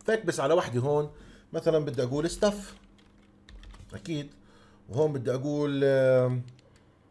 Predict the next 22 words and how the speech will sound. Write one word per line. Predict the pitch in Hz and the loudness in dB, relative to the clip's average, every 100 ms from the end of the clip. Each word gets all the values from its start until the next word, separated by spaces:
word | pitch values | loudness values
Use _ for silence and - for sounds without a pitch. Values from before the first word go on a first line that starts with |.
| _ _ - - _ _ _ _ - | _ _ -20 -20 _ _ _ _ -14
آه، | 87 104 104 104 101 101 101 98 95 | -8 -6 -4 -2 -2 -2 -2 -4 -6
ديزاين. | 98 123 208 208 170 170 - - - - - _ _ - - - | -4 2 6 6 4 0 -8 -16 -20 -20 -20 _ _ -20 -20 -12
وهون | 101 147 151 | -4 0 0
بدي | 143 117 143 | -2 -2 -2
أقول | 139 151 147 139 | -2 -2 0 4
يا | 135 135 131 | 6 6 4
حفيظ | 120 123 147 143 | 2 -4 -4 -4
السلامة | 131 - 143 147 147 143 143 | -4 2 4 4 2 2 0
مثلا، | 139 139 143 143 143 143 151 - _ _ _ _ _ - | -2 -2 0 2 0 0 -4 -14 _ _ _ _ _ -4
آه، | 110 113 113 | 0 2 0
اللهم | 120 123 | 0 0
صل | 123 131 | 0 0
على | 120 | 0
سيدنا | 117 127 | -2 -4
محمد، | 120 120 127 131 139 - - - - - _ _ _ _ _ _ _ 101 | -4 -2 0 0 0 -6 -20 -20 -20 -20 _ _ _ _ _ _ _ 0
آه، | 110 113 | 4 4
لوكيشن. | 120 247 226 170 170 180 - - - - - - - - - - - - - - - - - | 4 4 4 2 -4 -6 -18 -20 -18 -16 -16 -18 -20 -20 -20 -20 -20 -20 -20 -20 -20 -16 -16
الشغلات | - - 127 165 | -6 4 8 8
اللي | 165 | 6
بدي | 139 139 | 2 4
أناقشها | 147 151 175 - 113 | 4 4 2 -2 -2
أنا، | 107 90 | -2 -4